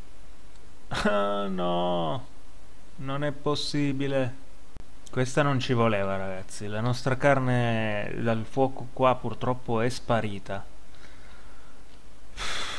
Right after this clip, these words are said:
Quindi bisogna fare anche molta attenzione quando si mette la roba nel fuoco, perché c'è il rischio che ce la bruciamo.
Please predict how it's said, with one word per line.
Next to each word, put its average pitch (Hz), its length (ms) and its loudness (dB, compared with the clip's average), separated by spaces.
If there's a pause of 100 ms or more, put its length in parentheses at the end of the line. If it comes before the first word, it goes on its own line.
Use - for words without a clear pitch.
(3750)
Quindi 135 260 2
bisogna 123 400 4
fare 123 300 6
anche 135 240 2
molta 135 300 2
attenzione 135 520 0
quando 117 240 0
si 104 140 -2
mette 123 240 0
la 117 120 2
roba 117 220 0
nel 120 140 0
fuoco, 139 320 0
perché 113 320 -2
c'è 117 140 -4
il 113 40 0
rischio 117 320 -2
che 113 220 -2 (720)
ce - 180 -4
la 110 100 0
bruciamo. 110 640 -4